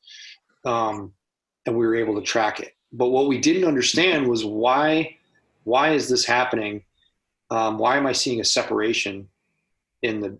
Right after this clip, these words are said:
in the predicted data at that six hundred yard mark. So there's a, a couple of different things going on there, most of which is the problem with the B C we were using, because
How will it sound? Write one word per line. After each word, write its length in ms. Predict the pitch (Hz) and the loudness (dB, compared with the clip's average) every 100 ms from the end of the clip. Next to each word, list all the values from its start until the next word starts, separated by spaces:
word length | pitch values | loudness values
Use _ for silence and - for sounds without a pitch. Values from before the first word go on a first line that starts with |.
| - | -10
in 220 | 127 110 | -8 -6
the 140 | 101 95 - | -6 -6 -4
predicted 720 | 113 110 151 - 113 104 98 - - | -2 0 0 0 0 -2 -8 -20 -6
data 460 | 110 135 135 101 101 _ _ _ _ _ _ _ _ _ _ _ _ | -2 0 -2 -4 -8 _ _ _ _ _ _ _ _ _ _ _ _
at 180 | 113 107 | -4 -2
that 160 | 107 - | -4 -2
six 260 | - 123 | -2 -2
hundred 260 | - 117 104 | -2 -2 -2
yard 280 | 107 107 101 | -2 -2 -4
mark. 240 | 98 - - _ - - | -10 -16 -20 _ -20 -14
So 140 | - 131 | -4 0
there's 140 | 120 | 0
a, 100 | 127 | 0
a 120 | 127 160 | -2 -2
couple 360 | 170 170 156 | 0 2 2
of 80 | 135 | 2
different 340 | 131 127 123 | 0 0 -2
things 240 | 117 120 110 | -2 -2 -2
going 240 | 117 104 113 | -2 0 0
on 100 | 117 | 0
there, 240 | 95 95 - _ _ _ | -4 -10 -16 _ _ _
most 440 | 107 120 170 180 | -4 2 2 2
of 100 | 156 | 0
which 440 | 117 113 107 - - | 2 0 0 -4 -4
is 160 | 117 104 | -2 -2
the 100 | - | -4
problem 400 | 120 117 117 107 | 0 0 0 -4
with 140 | 104 | -6
the 80 | 98 | -8
B 200 | 107 107 | -6 -4
C 260 | - 151 | 0 2
we 160 | 156 117 | 2 2
were 100 | 101 | 0
using, 500 | 98 101 101 104 107 - | -2 -4 -4 -6 -10 -8
because 680 | 113 - 107 104 95 - - | -8 -2 -2 0 -2 -4 -8